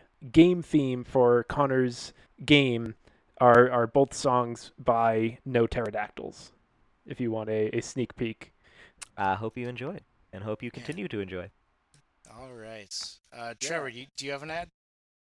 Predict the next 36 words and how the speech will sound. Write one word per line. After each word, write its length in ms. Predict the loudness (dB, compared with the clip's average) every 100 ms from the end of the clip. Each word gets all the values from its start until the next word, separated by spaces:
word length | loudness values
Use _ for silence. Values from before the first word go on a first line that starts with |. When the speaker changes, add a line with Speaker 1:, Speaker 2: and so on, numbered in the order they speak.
| _ _
Speaker 1:
Today's 320 | 10 10 12
episode 560 | 6 4 0 0 2 0
is 180 | -2 0
brought 240 | 2 2
to 80 | 0
you 100 | -6
by 480 | -4 -4 -4 -6 -8 -12 _ _ _ _ _ _ _ _ _ _ _ _ _ _ _ _ _ _
Elevation 920 | 4 8 8 8 6 6 4 4 -2 -14 _ _ _ 2
Better 320 | 6 8 6
For 260 | 4 2
You 140 | 2 -2
bars. 540 | -2 -4 -6 -12 -20 _ _ _ _ _ _ _ _
These 200 | 4 8
are 400 | 10 12 10 6 0 _ _
protein 360 | 10 12 10 8
Speaker 3:
<laughs> 40 |
Speaker 1:
bars 380 | 10 10 8 4
that 180 | 4 4
you 80 | 4
can 100 | 4
pick 160 | 8
up 100 | 10
at 100 | 10
Aldi. 520 | 8 6 6 4 2 -2 _ _ _
They, 340 | 4 6 6
they 140 | 6 6
end 100 | 6
up 80 |
costing 280 | 2 -2 0
about 340 | 6 8 8 4
a 40 |
dollar 380 | 6 8 8 6
a 40 |
piece. 460 | 2 0 0 -2 -14 -20 _
They've 240 | 2 2
got 280 | 2 2 2